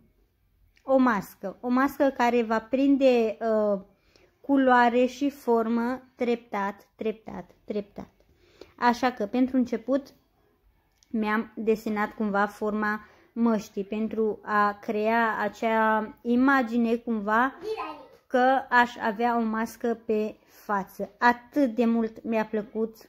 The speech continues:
să încerc acest machiaj, pentru că ăsta e a treia oară când <laughs> încerc să îl fac. Nu a ieșit chiar wow, dar îmi place. Am vrut să-l postez, bineînțeles că nu o să mă opresc aici, vă dați seama.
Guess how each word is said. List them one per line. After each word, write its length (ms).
să 180
încerc 580
acest 360
machiaj, 480
pentru 240
că 200
ăsta 200
e 100
a 60
treia 280
oară 320
când 360
<laughs> 380
încerc 500
să 480
îl 140
fac. 360
Nu 200
a 200
ieșit 400
chiar 360
wow, 440
dar 400
îmi 200
place. 600
Am 200
vrut 200
să-l 160
postez, 520
bineînțeles 500
că 60
nu 80
o 40
să 140
mă 160
opresc 360
aici, 300
vă 120
dați 280
seama. 440